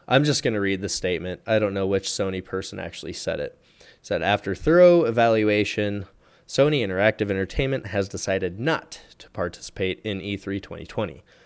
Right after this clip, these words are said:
We have great respect for the E S A as an organization,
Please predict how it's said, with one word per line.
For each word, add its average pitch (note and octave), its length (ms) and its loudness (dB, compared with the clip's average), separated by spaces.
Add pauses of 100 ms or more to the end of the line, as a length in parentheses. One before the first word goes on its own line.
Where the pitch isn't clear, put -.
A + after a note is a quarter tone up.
(140)
We G2 100 -2
have F2+ 240 -4
great D3+ 280 4
respect - 640 -4
for - 240 -4
the A2+ 180 -2
E G2 40 2
S F#2+ 200 -2
A F#2+ 280 -2 (300)
as E3+ 220 2
an E3+ 80 -2
organization, G2+ 1040 -2